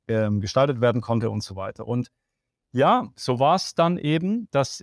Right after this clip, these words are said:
ich dann auch über die nächsten Wochen dann halt auch das erstmal, ey, verdauen musste, ja, also ich hab das mal wirken lassen und,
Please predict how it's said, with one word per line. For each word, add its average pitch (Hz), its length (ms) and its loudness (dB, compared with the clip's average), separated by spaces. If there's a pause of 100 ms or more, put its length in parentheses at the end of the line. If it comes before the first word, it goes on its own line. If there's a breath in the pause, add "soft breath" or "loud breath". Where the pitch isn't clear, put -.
ich 156 220 -4
dann 151 220 0
auch 135 320 0
über 127 140 -2
die 127 100 2
nächsten 127 320 -2
Wochen 131 200 0
dann 135 220 0
halt 135 240 0
auch - 180 -20
das 123 200 -12
erstmal, 98 520 -6
ey, 98 240 -8
verdauen 127 400 2
musste, 110 280 0
ja, 113 200 4
also 110 200 0
ich 113 60 0
hab 113 100 -2
das 104 120 -6
mal 110 180 0
wirken 123 280 0
lassen 120 360 0
und, 110 300 -4